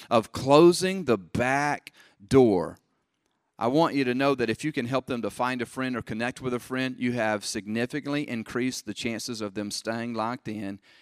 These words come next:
and growing in your student ministry. If we focus so much on just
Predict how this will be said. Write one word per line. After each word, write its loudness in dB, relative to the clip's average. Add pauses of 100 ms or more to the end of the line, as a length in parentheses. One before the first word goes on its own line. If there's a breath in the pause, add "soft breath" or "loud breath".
and -12
growing 2
in -6
your -6
student -6
ministry. -8 (580 soft breath)
If -12
we -2
focus -2
so 0
much -4
on -4
just -6